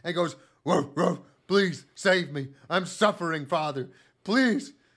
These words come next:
please kill me." And the, but of course he says it and barks. And then the hunter at a certain point goes, "No, no, we gotta save my,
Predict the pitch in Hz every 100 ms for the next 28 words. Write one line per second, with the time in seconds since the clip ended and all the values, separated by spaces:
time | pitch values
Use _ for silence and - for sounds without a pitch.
0 | _ _ _ _ 226 226 180 220 247 254
1 | 185 165 - _ _ _ _ _ _ -
2 | 165 160 160 160 160 - 156 165 170 139
3 | 135 160 127 120 123 139 - - - _
4 | _ _ 147 151 147 135 190 214 160 147
5 | 151 _ _ 139 156 196 170 170 175 180
6 | 175 240 285 285 269 294 285 269 269 262
7 | 277 277 262 262